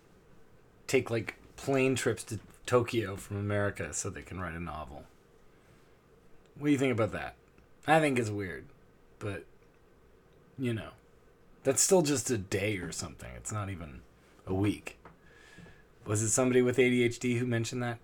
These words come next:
in a s-, a book I read? Yes, it was. So what do you think of that? Hey, I passed my driving test. Thank you. If you listened to the Rob Pugh episode that came out this week, you will know that I,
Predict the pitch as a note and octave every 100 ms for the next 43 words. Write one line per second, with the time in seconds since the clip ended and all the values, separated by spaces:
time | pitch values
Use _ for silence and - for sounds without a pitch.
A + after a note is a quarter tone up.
0 | - - A2 G#2 - G#2 A2+ A2+ A#2+ A#2+
1 | G#2+ G#2 F#2 E2 D#2 C2+ - - _ -
2 | _ - - - - - - - - _
3 | - - - A2 G2+ F#2 F2 F2 E2 E2
4 | D#2+ - D#3+ E3+ C3+ - D#3+ E3 C#3 A#2
5 | A#2+ C3 A#2+ G#2+ G#2 A2 - - - -
6 | B2+ C3 B2 A2+ A2+ A#2 A2+ B2+ A#2+ A2
7 | A2+ A2+ G#2+ - A#2 G#2+ A2+ - G2+ G2+
8 | - - G#2 G2+ G2 G#2+ - G2+ G2 -
9 | - - - - - - A#2 G#2 G#2 G#2
10 | G2+ G2+ G2+ G2+